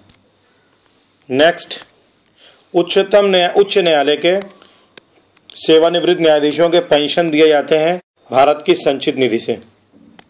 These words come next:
निम्नलिखित में उनको कालक्रम के अनुसार लगाइए। अ, राजाराम, ताराबाई, संभाजी, साहू। फ्रेंड, इसमें संभाजी पहले हैं, उसके बाद, अ, राजाराम और ताराबाई, फिर साहू।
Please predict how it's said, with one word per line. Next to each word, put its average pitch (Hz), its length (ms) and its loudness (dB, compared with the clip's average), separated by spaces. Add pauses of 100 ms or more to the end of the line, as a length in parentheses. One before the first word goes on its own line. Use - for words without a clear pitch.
(580)
निम्नलिखित 185 480 2
में 190 120 2
उनको 185 180 2
कालक्रम 175 560 2
के 170 100 0
अनुसार 165 360 2
लगाइए। 151 420 2
अ, 196 120 -4 (1120)
राजाराम, 165 600 2
ताराबाई, 160 640 2
संभाजी, 151 580 0
साहू। 131 400 0 (180)
फ्रेंड, 170 240 0
इसमें 180 280 0
संभाजी 165 440 0
पहले 170 280 0
हैं, 175 460 -6 (100)
उसके - 300 2
बाद, 160 220 4 (440)
अ, 147 220 2
राजाराम 165 580 0 (540)
और 156 320 0
ताराबाई, 165 460 2
फिर - 400 -2
साहू। 139 420 2